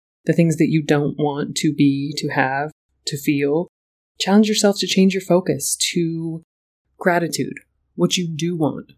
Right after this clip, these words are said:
what you do like. Make it a game. Make yourself a, I don't know, five-day challenge. And challenge yourself to think as many of those positive thoughts or just different.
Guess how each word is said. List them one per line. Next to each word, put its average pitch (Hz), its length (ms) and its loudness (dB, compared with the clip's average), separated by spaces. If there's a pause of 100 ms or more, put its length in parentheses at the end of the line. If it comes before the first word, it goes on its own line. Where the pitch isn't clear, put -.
(100)
what - 180 -4
you 160 120 0
do 156 260 0
like. - 480 -4 (460)
Make 156 200 2
it 196 80 8
a 196 40 6
game. 165 480 4
Make 151 160 2
yourself 175 280 4
a, 156 300 4 (540)
I 180 40 -6
don't 185 120 2
know, 143 100 4
five-day 165 420 2
challenge. 160 760 0 (200)
And 170 80 -2
challenge 185 320 2
yourself 147 340 -2 (200)
to 143 560 -4 (760)
think 165 180 0
as 151 160 0
many 180 380 4
of 160 80 -4
those 160 220 0
positive 160 440 -2
thoughts 139 560 -2 (520)
or 156 160 2
just 151 420 -2 (220)
different. 139 840 -2